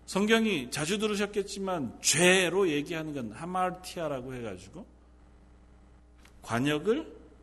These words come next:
벗어난다는 겁니다. 다시 말하면 죄는 성경에서 전적으로 하나님과 관계에 있어요. 경건함, 거룩함, 의로움 모두 다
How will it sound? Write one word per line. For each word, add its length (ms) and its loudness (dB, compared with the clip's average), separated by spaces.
벗어난다는 840 -8
겁니다. 240 -18
다시 280 0
말하면 760 2
죄는 600 4
성경에서 560 0
전적으로 840 0
하나님과 760 2
관계에 400 -4
있어요. 280 -12
경건함, 760 4
거룩함, 680 2
의로움 760 2
모두 320 2
다 420 0